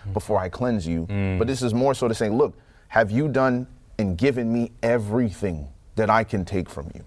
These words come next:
Speaker 1: Mm-hmm.
Speaker 2: Have you brought it to the sanctuary so that I can cleanse you?"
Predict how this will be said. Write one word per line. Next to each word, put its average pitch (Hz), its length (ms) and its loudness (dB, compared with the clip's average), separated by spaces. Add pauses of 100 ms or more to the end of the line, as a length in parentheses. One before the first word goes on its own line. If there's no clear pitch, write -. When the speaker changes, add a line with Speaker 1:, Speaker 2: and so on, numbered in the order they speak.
Speaker 1:
Mm-hmm. 95 380 -6 (160)
Speaker 2:
Have 113 200 4
you 120 100 2
brought 117 360 6
it 120 100 -2
to - 80 -4
the 90 80 -2
sanctuary 95 380 -4
so 117 140 -2
that 107 160 0
I 120 100 -2
can 104 220 -2
cleanse 135 420 -2
you?" - 160 -12